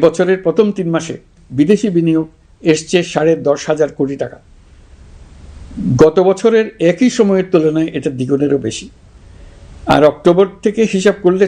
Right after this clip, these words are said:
ছয় মাসে ফরেন ডাইরেক্ট ইনভেস্টমেন্ট এসছে সাড়ে ষোলো হাজার কোটি টাকা, যা গত সরকারের আমলের শেষ ছয় মাসের তুলনায় দ্বিগুণ। কর্মসংস্থান সৃষ্টি অন্তর্বর্তীকালীন সরকারের অন্যতম বড় লক্ষ্য।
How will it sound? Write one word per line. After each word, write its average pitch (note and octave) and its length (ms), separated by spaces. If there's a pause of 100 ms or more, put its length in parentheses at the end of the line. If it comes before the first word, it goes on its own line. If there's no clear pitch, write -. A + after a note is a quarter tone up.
ছয় F3 220
মাসে F3+ 220 (760)
ফরেন F#3 320 (120)
ডাইরেক্ট F3+ 300 (100)
ইনভেস্টমেন্ট F3 520
এসছে E3 240 (520)
সাড়ে D#3+ 300 (120)
ষোলো D#3+ 200
হাজার D3+ 320
কোটি C3 260
টাকা, A#2+ 140 (580)
যা C#3+ 140 (100)
গত D3+ 120 (120)
সরকারের D#3 440
আমলের D3 280 (440)
শেষ E3 160 (140)
ছয় D#3 220
মাসের D3+ 260 (360)
তুলনায় C#3 420 (140)
দ্বিগুণ। B2 280 (1000)
কর্মসংস্থান G3+ 680 (100)
সৃষ্টি G3 320
অন্তর্বর্তীকালীন E3+ 840
সরকারের E3 460 (420)
অন্যতম E3 440 (360)
বড় C3+ 220 (160)
লক্ষ্য। - 300